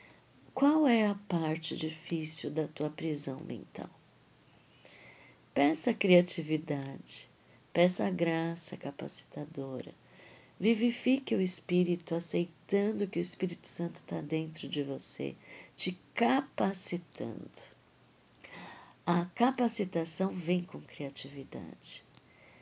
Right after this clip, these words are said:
né? É o enxergar as coisas invisíveis, né? Então, não importa o que o mundo te diga, né? A gente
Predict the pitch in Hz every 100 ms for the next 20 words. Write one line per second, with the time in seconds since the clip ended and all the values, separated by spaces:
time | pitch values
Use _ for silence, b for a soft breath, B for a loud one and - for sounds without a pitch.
0 | B B _ 135 151 175 - _ - 156
1 | 160 160 - 156 151 - 175 214 233 -
2 | - 185 - - 156 156 147 147 147 143
3 | 139 143 143 - 85 - - - - -
4 | - b b b b - 143 165 180 B
5 | B B 147 147 - 196 208 196 B B
6 | B 208 294 294 - 233 233 233 - 180
7 | 180 165 165 165 170 160 156 147 - 147
8 | 143 147 143 135 - 104 92 _ _ _
9 | _ _ _ _ _ _ _ _ _ 139
10 | 147 185 B B B - 151 147 156 165
11 | - - 165